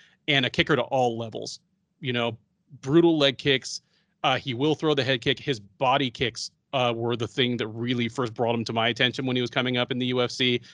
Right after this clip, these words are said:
Just some of the, the hardest body kicks that the, the kind of ones that, like, hurt people and change their game plans,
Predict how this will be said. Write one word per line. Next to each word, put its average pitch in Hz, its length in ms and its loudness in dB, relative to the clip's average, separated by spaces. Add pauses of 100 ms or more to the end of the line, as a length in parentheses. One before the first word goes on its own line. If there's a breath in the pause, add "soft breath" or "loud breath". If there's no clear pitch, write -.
(140)
Just - 200 -4 (200)
some 135 220 0
of 117 60 -2
the, 117 140 -2 (100)
the 120 80 -12
hardest 131 500 0
body 113 220 -2
kicks 110 320 -6
that 120 180 -4 (420 soft breath)
the, 143 260 2
the - 80 0
kind 190 160 2
of 147 80 2
ones 143 300 0 (100)
that, 131 280 -6
like, 127 240 -4 (200)
hurt - 320 -2
people 135 260 -6
and 120 80 -4
change 131 220 -2
their 123 140 -2
game 123 200 -2
plans, 123 340 -2